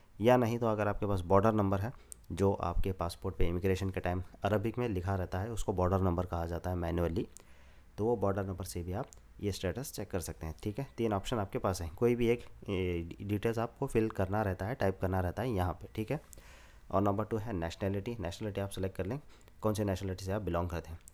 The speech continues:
उसके बाद वेरिफिकेशन कोड में ये जो वेरिफिकेशन कोड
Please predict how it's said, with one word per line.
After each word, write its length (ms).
उसके 160
बाद 180
वेरिफिकेशन 580
कोड 200
में 80
ये 140
जो 180
वेरिफिकेशन 580
कोड 180